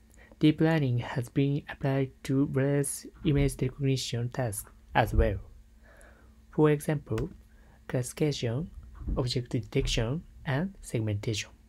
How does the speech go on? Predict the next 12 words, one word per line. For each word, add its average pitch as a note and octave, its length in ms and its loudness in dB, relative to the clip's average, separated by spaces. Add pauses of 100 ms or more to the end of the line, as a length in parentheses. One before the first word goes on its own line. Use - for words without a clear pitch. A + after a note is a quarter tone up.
(960)
Now, D3+ 360 -2 (280)
I'd C3+ 160 2
like D#3 280 0
to C3 160 2
show C#3+ 340 2
you C3 200 2
the A#2+ 260 -2 (180)
three D3 400 2
image C#3 340 2
recognition C3+ 520 -2
tasks. - 540 -8 (1800)
Here, C#3 480 4